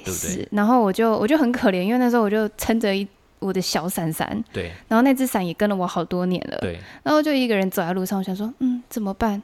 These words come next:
Speaker 2: 我现在要怎么去捷运站呢？还是我要去客运呢？我怎么去呢？”然后我想说，我就查一下公车。
Speaker 1: 嗯。
Speaker 2: 然后就，“哦，好，走在，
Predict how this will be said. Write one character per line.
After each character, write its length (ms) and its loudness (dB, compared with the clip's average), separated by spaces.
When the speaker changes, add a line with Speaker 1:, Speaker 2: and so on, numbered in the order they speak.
Speaker 2:
我 80 -6
现 180 0
在 260 0
要 160 -4
怎 140 -6
么 140 -4
去 120 -4
捷 200 -4
运 120 -2
站 220 -4
呢？ 240 -4
还 140 -8
是 400 -2
我 100 -4
要 160 -2
去 300 -4
客 200 -2
运 240 0
呢？ 360 -4
我 80 -4
怎 100 -6
么 140 -2
去 220 -2
呢？” 280 -2
然 80 -6
后 60 -4
我 20 -4
想 180 -2
说， 240 -2
我 80 -4
就 120 -4
查 240 -6
一 40 -2
下 140 -2
公 240 -6
车。 340 -6
Speaker 1:
嗯。 280 -6
Speaker 2:
然 100 0
后 80 0
就 80 -
，“哦， 160 0
好， 420 -4
走 140 -6
在， 160 0